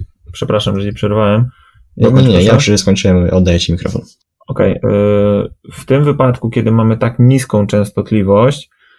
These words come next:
Speaker 1: no to dużo lepiej jest zastosować pracę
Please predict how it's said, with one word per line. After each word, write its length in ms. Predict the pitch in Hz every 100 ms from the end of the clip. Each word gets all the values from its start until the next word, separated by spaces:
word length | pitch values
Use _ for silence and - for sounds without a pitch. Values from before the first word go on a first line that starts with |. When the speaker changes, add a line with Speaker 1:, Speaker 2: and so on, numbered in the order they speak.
| _ _
Speaker 1:
no 160 | 110 110
to 140 | 117
dużo 300 | 117 127 123
lepiej 420 | 120 120 117 113
jest 320 | 113 117 120 -
zastosować 800 | 104 110 - 113 107 107 107
pracę 720 | - 107 110 - 107 104 104